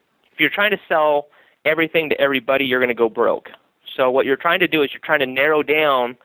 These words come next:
and I just try and explain to people, it's like, we're gold miners. You don't just go to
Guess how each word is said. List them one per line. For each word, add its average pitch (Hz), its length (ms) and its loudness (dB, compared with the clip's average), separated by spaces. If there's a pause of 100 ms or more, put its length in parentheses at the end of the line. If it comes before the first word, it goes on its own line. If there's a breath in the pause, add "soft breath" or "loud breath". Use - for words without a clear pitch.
(280)
and 120 120 0
I 127 100 2
just 160 180 -6
try 165 160 2
and 135 260 -2 (140)
explain 151 380 -4
to 143 80 -2
people, 139 340 -2
it's - 140 -4
like, 127 320 -2 (640 soft breath)
we're 175 140 0
gold 170 340 0
miners. 113 480 2 (640 soft breath)
You 143 120 -2
don't 185 220 0
just 190 220 -2
go 151 240 0
to 139 640 2